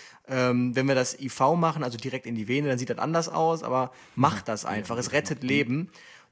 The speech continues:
Speaker 1: Da habe ich mich tatsächlich dran erinnert an diesen Satz in dem Moment. Wird das gegeben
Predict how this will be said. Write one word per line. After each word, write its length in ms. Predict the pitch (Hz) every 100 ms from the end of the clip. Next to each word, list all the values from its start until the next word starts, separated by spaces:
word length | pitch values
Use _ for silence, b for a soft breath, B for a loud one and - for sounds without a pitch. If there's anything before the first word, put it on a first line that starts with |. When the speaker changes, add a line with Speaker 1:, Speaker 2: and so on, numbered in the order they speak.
| -
Speaker 1:
Da 120 | 139
habe 100 | 196
ich 80 | 196
mich 80 | 180
tatsächlich 300 | 170 185 185
dran 120 | 170
erinnert 280 | 160 165 139
an 80 |
diesen 180 | 123 120
Satz 240 | 113 - 120
in 40 |
dem 120 | 113
Moment. 400 | 117 113 147 - _ _ _ _ _ _ - -
Wird 140 | 135
das 140 | 139 -
gegeben 560 | 113 131 156 185 208